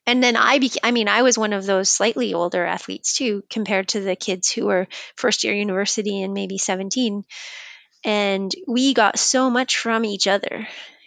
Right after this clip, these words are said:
um, mixing like that. And it was so, I, I, yeah, I,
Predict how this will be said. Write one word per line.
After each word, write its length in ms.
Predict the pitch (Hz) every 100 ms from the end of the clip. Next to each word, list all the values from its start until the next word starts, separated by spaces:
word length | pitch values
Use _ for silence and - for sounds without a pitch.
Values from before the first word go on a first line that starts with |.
| -
um, 340 | 202 180 185 -
mixing 480 | 208 214 - 196 196
like 220 | 190 185
that. 280 | - 175 - _
And 320 | - 196 196 196 - -
it 120 | 208
was 220 | 196 190
so, 920 | - - - 262 247 226 214 208 196 - _ _ _ _ -
I, 360 | 196 226 180 180
I, 200 | - 226 233
yeah, 280 | 240 180 196 - -
I, 420 | 214 214 214 220